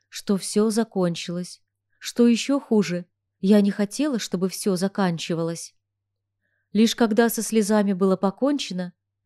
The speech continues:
отец выпустил меня из объятий. «Дитя», сказал он, «дай посмотреть на тебя. Ты похудела»,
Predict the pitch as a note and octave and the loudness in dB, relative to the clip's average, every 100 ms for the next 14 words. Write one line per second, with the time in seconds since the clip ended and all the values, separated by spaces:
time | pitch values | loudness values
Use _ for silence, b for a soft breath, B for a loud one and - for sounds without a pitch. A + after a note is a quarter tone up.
0 | _ - G3 A#3+ C#4 G3+ G3+ G#3 A3+ - | _ -2 0 0 0 2 2 2 -2 0
1 | G#3 G3 F3+ F3+ F3 F#3 F3 D#3+ D3+ D3+ | 0 2 0 0 0 -2 -2 -2 -4 -10
2 | D#3+ _ _ _ _ _ _ D#3 F3 A#3+ | -14 _ _ _ _ _ _ -2 0 0
3 | - F#3 F3+ F3+ _ _ - - F3+ E3+ | 0 0 0 -8 _ _ -12 -2 0 0
4 | E3+ F3 F3 F#3 _ _ _ F3 G#3 G#3 | 0 0 -2 -10 _ _ _ 0 2 2
5 | G3+ - F3+ F3 F#3 F3 - E3+ F3+ E3 | 0 -2 -2 0 0 -2 -4 -4 -4 -4
6 | F3 E3+ - _ _ _ _ B3+ B3+ A#3+ | -4 -6 -16 _ _ _ _ -2 0 0
7 | - G#3 E3+ F3+ E3+ F3 | 0 0 2 0 0 -6